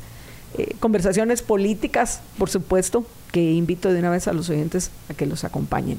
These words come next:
Jorge, antes de que terminemos este segmento y puedas ir ya a, a conversar con el doctor, ¿qué puedes agregar a lo que ya comenté yo en lo que respecta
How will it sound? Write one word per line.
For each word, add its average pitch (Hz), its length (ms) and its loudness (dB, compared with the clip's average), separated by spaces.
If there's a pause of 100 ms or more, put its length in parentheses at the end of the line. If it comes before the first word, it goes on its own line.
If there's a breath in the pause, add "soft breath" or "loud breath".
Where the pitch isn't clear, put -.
(140)
Jorge, 240 380 2 (480 loud breath)
antes 226 420 2
de 180 280 4
que 185 100 -2
terminemos 180 420 2
este 262 220 0
segmento 240 760 2
y 170 460 4
puedas 165 360 2
ir 240 180 4
ya 226 520 4 (120)
a, 160 300 2
a 175 100 0
conversar 165 520 0
con 247 160 4
el 180 120 2
doctor, 233 460 0 (340 loud breath)
¿qué 254 100 4
puedes 285 300 2
agregar 175 760 4
a 160 80 0
lo 160 220 0
que 156 200 2
ya 151 140 2
comenté 165 400 0
yo 175 140 4
en 180 80 0
lo 165 100 -2
que 165 80 -2
respecta 175 560 -2